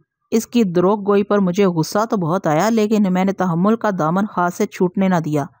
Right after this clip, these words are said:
और कदरे सख्त लहजे में इससे पूछा,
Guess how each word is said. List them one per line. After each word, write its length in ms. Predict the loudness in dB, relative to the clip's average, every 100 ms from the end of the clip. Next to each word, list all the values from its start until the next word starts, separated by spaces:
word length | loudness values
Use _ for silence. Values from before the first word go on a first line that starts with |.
| _ _ _ _ _
और 100 | -2
कदरे 280 | 0 0 0
सख्त 360 | -2 -4 -4 0
लहजे 340 | 2 2 2
में 120 | 2
इससे 260 | 2 0 -4
पूछा, 420 | -2 -4 -4 -8